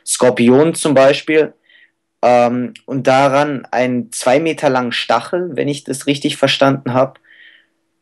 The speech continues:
Grundsätzlich erstmal finde ich's eigenartig,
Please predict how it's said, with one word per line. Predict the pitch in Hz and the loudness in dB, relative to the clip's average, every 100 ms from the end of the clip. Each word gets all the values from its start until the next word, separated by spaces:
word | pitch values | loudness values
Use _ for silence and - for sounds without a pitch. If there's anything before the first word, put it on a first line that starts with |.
| _ _ _ _ _ _ _ - | _ _ _ _ _ _ _ -4
Grundsätzlich | 135 156 151 175 170 196 208 - | 0 0 2 0 0 -2 -4 -2
erstmal | 131 156 - 185 185 185 | 2 2 0 -2 0 0
finde | - 156 135 | -2 -4 -4
ich's | 135 - _ - | -6 -14 _ -2
eigenartig, | 120 160 180 180 - 107 110 139 - 190 180 - | 2 2 0 -6 -4 -2 0 -2 -4 -6 -6 -12